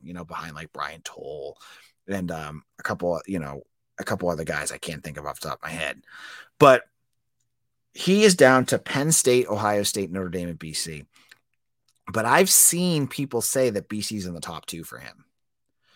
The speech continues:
which is insane. <laughs> I'm just gonna put that out there, right?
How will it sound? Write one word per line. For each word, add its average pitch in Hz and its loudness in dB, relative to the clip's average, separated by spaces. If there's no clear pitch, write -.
which 104 -4
is 95 -4
insane. 85 -6
<laughs> - -10
I'm - -4
just - 0
gonna - 2
put 165 4
that 95 -4
out 95 -12
there, 71 -12
right? 90 -10